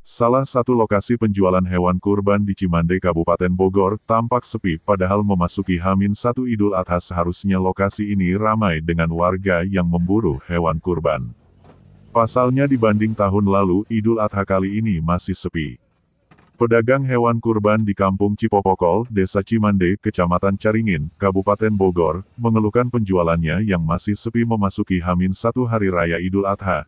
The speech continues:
Diakui, pedagang penjualan hewan kurban tahun ini mengalami penurunan hingga sembilan puluh persen dibandingkan tahun dua ribu dua puluh tiga. Pedagang hewan kurban mengaku puncak penjualan hewan kurban biasanya terjadi pada Hamin lima Idul Adha.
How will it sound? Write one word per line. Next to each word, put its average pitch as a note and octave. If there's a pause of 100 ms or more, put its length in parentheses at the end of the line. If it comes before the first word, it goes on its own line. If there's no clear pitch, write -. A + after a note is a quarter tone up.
Diakui, G#2
pedagang F2
penjualan E2
hewan F#2+
kurban A2
tahun F#2
ini F#2+
mengalami E2+
penurunan F#2
hingga G2+
sembilan F#2
puluh G#2
persen G2
dibandingkan G2
tahun F2
dua F#2+
ribu F#2
dua G2+
puluh G2+
tiga. D#2 (720)
Pedagang A#2
hewan B2
kurban G#2+
mengaku G2+
puncak G2+
penjualan G#2
hewan D2 (480)
kurban B2+
biasanya A2
terjadi F#2+
pada F#2
Hamin G#2
lima A#2
Idul F#2
Adha. D2+